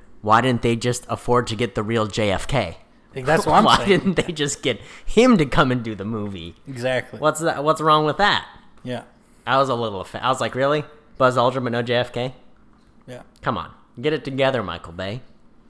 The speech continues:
Speaker 2: There's, I wanna, Cody,
Speaker 1: Hmm.
Speaker 2: look at me. Buzz Aldrin, I'm gonna say this.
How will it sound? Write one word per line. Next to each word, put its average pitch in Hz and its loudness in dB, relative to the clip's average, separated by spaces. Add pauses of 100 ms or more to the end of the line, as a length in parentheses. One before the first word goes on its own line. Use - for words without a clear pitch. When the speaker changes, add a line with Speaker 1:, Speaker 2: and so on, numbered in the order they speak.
(440)
Speaker 2:
There's, 160 -2 (240)
I 127 -4
wanna, 151 -2 (300)
Cody, 117 -12 (440)
Speaker 1:
Hmm. 117 -12
Speaker 2:
look 110 -10
at - -20
me. 131 -20 (3500)
Buzz 143 -4
Aldrin, 156 -2 (560)
I'm 127 -10
gonna 117 -6
say 127 -6
this. 135 -12